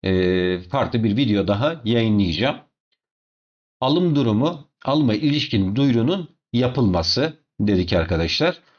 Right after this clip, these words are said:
Daha sonra doğrudan temin kapsamını belirledik.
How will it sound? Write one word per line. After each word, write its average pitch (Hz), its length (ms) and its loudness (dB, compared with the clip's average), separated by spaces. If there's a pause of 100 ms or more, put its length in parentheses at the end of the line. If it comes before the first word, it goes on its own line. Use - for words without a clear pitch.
(840)
Daha 156 180 2
sonra 101 320 0
doğrudan 120 420 0
temin 104 320 0
kapsamını 90 640 -2
belirledik. 127 600 0